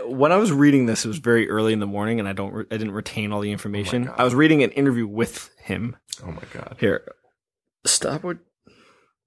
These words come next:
Speaker 2: Here, I'm gonna read Jared
Speaker 1: Yeah.
Speaker 2: H's, and then you can
Speaker 1: Yeah.
Speaker 2: fill us in. So Jared H says, "Hey guys, so there are three movies that stand out for me this year. My first choice and favorite has to be Cooties. Always been a sucker for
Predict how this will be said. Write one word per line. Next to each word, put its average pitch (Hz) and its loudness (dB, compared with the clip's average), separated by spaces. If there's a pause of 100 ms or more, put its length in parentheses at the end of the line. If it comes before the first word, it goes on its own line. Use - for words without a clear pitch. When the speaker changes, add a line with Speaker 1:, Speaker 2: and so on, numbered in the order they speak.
(1300)
Speaker 2:
Here, 110 0
I'm 113 -2
gonna 135 0
read 135 2
Jared 110 2
Speaker 1:
Yeah. 104 2
Speaker 2:
H's, 92 -6 (100)
and 104 -4
then 95 -2
you 95 -6
can 92 -8
Speaker 1:
Yeah. 107 4
Speaker 2:
fill 90 -8
us 87 -10
in. 110 -10 (380)
So 131 -2
Jared 143 4
H 131 2
says, 110 -2
"Hey 170 2
guys, 117 2
so - -2
there 120 4
are 107 4
three 170 -2
movies 139 0
that - -8
stand 107 -2
out - 2
for 104 -10
me - -12
this - -8
year. 64 -8 (280)
My 110 0
first - 2
choice 110 2
and 104 -10
favorite 110 0
has 113 2
to - -4
be 107 -6
Cooties. - -8 (560)
Always 139 6
been 147 2
a 131 4
sucker 123 2
for - -8